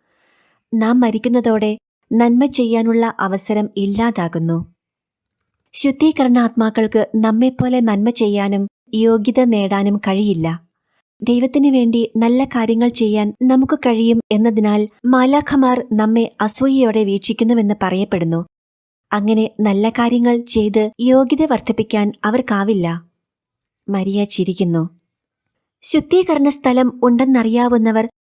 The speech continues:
വലിയ കുഴപ്പമൊന്നും ഉണ്ടാവില്ല എന്നു കരുതി പാപം ചെയ്തു ജീവിച്ചാൽ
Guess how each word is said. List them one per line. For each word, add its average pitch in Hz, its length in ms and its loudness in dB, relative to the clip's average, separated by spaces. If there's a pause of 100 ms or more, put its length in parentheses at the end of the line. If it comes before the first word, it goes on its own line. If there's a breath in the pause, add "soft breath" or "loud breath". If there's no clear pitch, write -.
(100)
വലിയ 262 340 4
കുഴപ്പമൊന്നും 262 840 2
ഉണ്ടാവില്ല 240 540 2 (180)
എന്നു 240 220 4
കരുതി 226 380 0 (460)
പാപം 277 380 2
ചെയ്തു 254 280 0
ജീവിച്ചാൽ 226 640 0